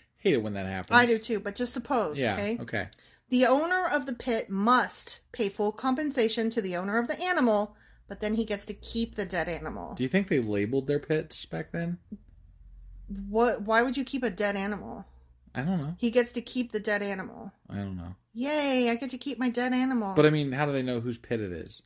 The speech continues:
Speaker 2: I don't
Speaker 1: And were there just
Speaker 2: fucking
Speaker 1: pits,
Speaker 2: know.
Speaker 1: like, everywhere?
Speaker 2: I can't even with this bullshit.
Speaker 1: <laughs>
Speaker 2: If someone's ox injures a neighbor's ox and the injured ox dies, then the two owners must sell the live ox and divide the price equally between them.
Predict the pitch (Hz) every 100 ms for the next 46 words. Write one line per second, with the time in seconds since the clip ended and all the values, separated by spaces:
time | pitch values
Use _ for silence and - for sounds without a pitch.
0 | - 120 127 127 127 139 151 170 147 170
1 | 120 107 101 107 131 147 - _ - 349
2 | - 277 220 185 185 185 - 165 - 165
3 | - 170 170 247 - - - - - _
4 | _ _ - - - - - - - 277
5 | 254 381 392 330 277 262 254 277 269 269
6 | 254 226 240 233 220 208 220 - 226 220
7 | 262 285 262 226 220 196 202 202 196 170
8 | 165 170 226 262 262 339 330 247 254 262
9 | 247 226 269 - - 294 277 262 240 208
10 | 220 226 220 226 226 233 220 214 180 208
11 | 240 247 254 - 240 254 - - 247 240
12 | 226 226 202 208 - 214 208 170 82 147